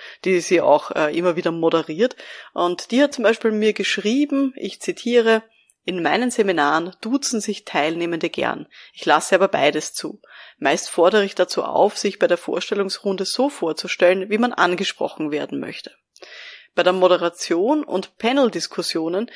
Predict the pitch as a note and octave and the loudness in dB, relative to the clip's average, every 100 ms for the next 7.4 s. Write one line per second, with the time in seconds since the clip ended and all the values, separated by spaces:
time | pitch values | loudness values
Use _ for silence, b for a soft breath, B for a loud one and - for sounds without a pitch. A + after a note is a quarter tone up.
0 | B B F#3+ G3+ G3 - C4 A#3+ F3+ C#3 | B B 0 0 -4 0 2 4 4 0
1 | - - D#3+ - D3 C#3+ _ - - D#3+ | -6 -4 -2 -4 -8 -10 _ -12 2 4
2 | G3+ - F#3+ - F#3 D#3 G3 - - F3 | 4 2 2 2 -2 0 -2 -2 -2 -4
3 | - F#3 - D#3+ - G#3 F#3+ - A#3 C4+ | -2 -6 0 -2 0 -6 -6 -2 -2 -2
4 | - F#3+ F3 E3 D#3+ E3+ B2+ G3 E3+ - | -6 -6 0 0 0 0 0 0 -2 -6
5 | - - A#3 G#3 D3 D#3+ B B B F3+ | -4 -2 -2 -2 -4 -6 B B B -2
6 | - - - C#3+ F3 D3+ D#3 - - - | -2 -6 -8 -2 -2 -2 -4 -4 -6 -10
7 | - - - | -12 -14 -14